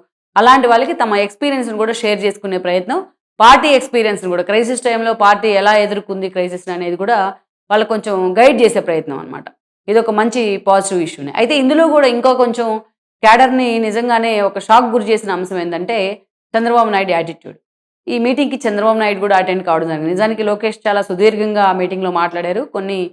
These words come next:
పార్టీకి సంబంధించి చాలా కీలక అంశాలను మాట్లాడారు. మనమంతా ఒక ఫ్యామిలీ అని చెప్పే ప్రయత్నం చేశారు. ఫ్యామిలీలో అలకలు ఉంటా ఉంటాయి, కానీ సర్దుకొని వెళ్తూ ఉండాలి. మనందరికీ ఫ్యామిలీ పెద్ద చంద్రబాబు నాయుడు కాబట్టి ఆయన మాట తీరున మనం పోతూ ఉండాలి అని చెప్పేసి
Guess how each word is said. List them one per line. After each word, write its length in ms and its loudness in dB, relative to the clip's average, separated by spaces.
పార్టీకి 300 4
సంబంధించి 400 -4
చాలా 120 0
కీలక 340 0
అంశాలను 360 0
మాట్లాడారు. 500 -2
మనమంతా 420 0
ఒక 140 -2
ఫ్యామిలీ 400 0
అని 140 -2
చెప్పే 200 -4
ప్రయత్నం 420 -4
చేశారు. 360 -8
ఫ్యామిలీలో 400 4
అలకలు 300 4
ఉంటా 220 0
ఉంటాయి, 280 0
కానీ 260 -4
సర్దుకొని 440 -4
వెళ్తూ 320 -2
ఉండాలి. 460 -2
మనందరికీ 480 0
ఫ్యామిలీ 360 0
పెద్ద 220 -2
చంద్రబాబు 420 0
నాయుడు 260 0
కాబట్టి 320 -2
ఆయన 260 2
మాట 320 0
తీరున 200 -4
మనం 220 -6
పోతూ 300 -4
ఉండాలి 300 -4
అని 120 -6
చెప్పేసి 600 -6